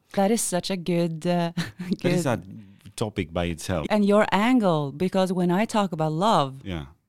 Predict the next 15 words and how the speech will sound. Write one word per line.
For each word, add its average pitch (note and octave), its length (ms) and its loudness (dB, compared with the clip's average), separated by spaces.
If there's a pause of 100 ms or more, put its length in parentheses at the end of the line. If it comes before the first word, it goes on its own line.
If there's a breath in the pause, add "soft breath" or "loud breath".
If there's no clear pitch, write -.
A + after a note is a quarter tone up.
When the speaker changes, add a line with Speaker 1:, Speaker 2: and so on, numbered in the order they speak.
(500)
Speaker 1:
I G3 160 2
have E3 480 0 (120)
my C#3+ 200 0
mom F3+ 580 2
when D3+ 180 0
Speaker 2:
Yeah. E3 200 0
Speaker 1:
she D3+ 340 -4
was D3+ 380 -6 (480)
bathing E3 400 -4
naked G3 360 0
in E3+ 300 -2
the D#3 80 -2
forest G3+ 760 0
and D#3 400 -4
the D#3 300 0